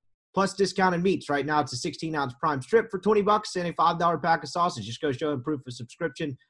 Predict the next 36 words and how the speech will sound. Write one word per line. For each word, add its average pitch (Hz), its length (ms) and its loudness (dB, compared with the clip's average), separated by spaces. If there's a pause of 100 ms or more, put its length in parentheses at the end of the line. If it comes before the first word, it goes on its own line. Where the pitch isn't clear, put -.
(120)
Tough 233 200 8
to 220 80 4
beat 196 240 0
that. 180 200 2
That's 175 180 -4
a 165 60 2
hell 160 140 4
of 156 80 0
a - 20 -4
way 156 140 2
to 135 60 0
kick 151 240 -6
off 147 200 2
the, 143 60 -2
uh, 127 340 4 (260)
whatever 254 340 8
you 175 180 6
people 135 300 0
are 123 100 2
doing 120 220 2
this 113 160 -4
holiday 110 360 -2
season. 101 540 -6
So 147 300 -2 (260)
then 247 180 8
go 240 140 8
find, 202 340 6
uh, 165 280 4 (240)
all 175 180 2
the 175 100 2
other 165 220 4
awesome 147 300 4
stuff 139 280 0
they 143 140 0
have 135 240 4
there. 131 340 0